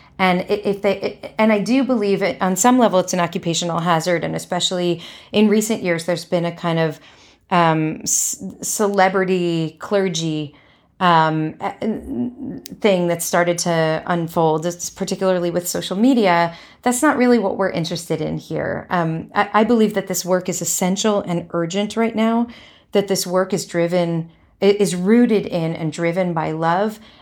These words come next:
and we don't really have time, um, for, for, you know, for, to play those games. So while there may be many people who, um,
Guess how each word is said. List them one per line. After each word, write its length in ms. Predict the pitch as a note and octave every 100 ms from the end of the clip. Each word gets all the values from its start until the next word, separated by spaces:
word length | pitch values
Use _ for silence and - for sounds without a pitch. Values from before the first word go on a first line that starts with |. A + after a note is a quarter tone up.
| -
and 120 | G3+
we 100 | B3
don't 140 | B3+
really 200 | A#3 A#3+
have 240 | A3 G#3 -
time, 580 | - F3 D#3+ D3+ D3 - _ _ _ F#3
um, 320 | E3 D3+ D#3
for, 340 | - G3 -
for, 300 | - G3+ -
you 160 | F#3+ F3+
know, 140 | D#3+
for, 140 | - -
to 140 | G3+
play 280 | - F3+ E3+
those 240 | E3 D#3+
games. 380 | - D#3 C#3 D3+
So 380 | - E3+ E3+ E3 - -
while 160 | G3 G3
there 120 | G3+
may 160 | G#3+ A3
be 100 | G3+
many 300 | F#3+ G#3 G#3+
people 280 | F#3+ F3+
who, 460 | E3+ E3+ D#3+ D#3 D3+ - _ _ -
um, 340 | D#3+ D3+ D3+